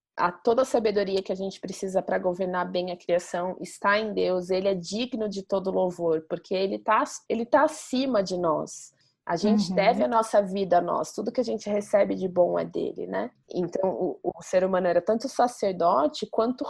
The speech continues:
Speaker 1: rei da criação, né? Na criação, os
Speaker 2: Uhum.
Speaker 1: seres humanos eram reis sobre a criação. Por isso que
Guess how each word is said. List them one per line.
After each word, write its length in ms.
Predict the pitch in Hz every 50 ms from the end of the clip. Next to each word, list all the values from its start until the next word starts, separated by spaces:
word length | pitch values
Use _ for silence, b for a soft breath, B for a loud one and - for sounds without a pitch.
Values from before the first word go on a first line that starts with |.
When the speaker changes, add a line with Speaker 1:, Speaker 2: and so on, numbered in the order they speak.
| - - -
Speaker 1:
rei 400 | - 247 233 254 294 302 262 - -
da 300 | 175 202 208 208 214 240
criação, 840 | - - - 294 - - 349 - - - 220 233 214 196 180 170 170
né? 280 | 170 170 170 185 208 226
Na 280 | 208 196 202 208 247
criação, 640 | - - 269 233 214 202 202 185 175 214 220 254 285
os 120 | 254 226 165
Speaker 2:
Uhum. 60 | -
Speaker 1:
seres 220 | 196 190 190 180 180
humanos 380 | 180 185 202 240 269 247 214
eram 220 | 214 202 214 226 247
reis 760 | 226 - - 233 226 262 311 302 226 185 - - - - - _
sobre 380 | - - - 220 202 190 185 185
a 40 |
criação. 460 | 180 - - 190 185 - - 170 165 -
Por 120 | - - 202
isso 180 | 226 247 - -
que 220 | - 196 190 190